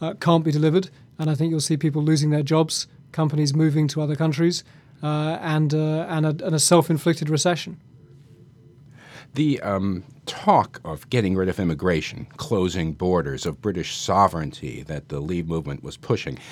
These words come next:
Speaker 2: uh, has some obvious parallels with the rhetoric Donald Trump has used and some in the Tea Party in the United States have used as well. Is that an oversimplification, or?
Speaker 1: It's, it's, I think, an accurate parallel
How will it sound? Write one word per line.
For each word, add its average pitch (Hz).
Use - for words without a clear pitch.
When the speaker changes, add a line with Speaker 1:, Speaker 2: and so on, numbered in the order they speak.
Speaker 2:
uh, -
has 120
some 101
obvious 104
parallels 80
with 76
the 78
rhetoric 82
Donald 80
Trump 101
has 95
used 92
and 71
some 90
in 76
the 71
Tea -
Party 87
in 85
the 78
United 85
States 78
have 78
used 85
as 71
well. 87
Is 69
that 90
an 92
oversimplification, 95
or? 69
Speaker 1:
It's, -
it's, 170
I 175
think, 185
an 175
accurate 196
parallel 156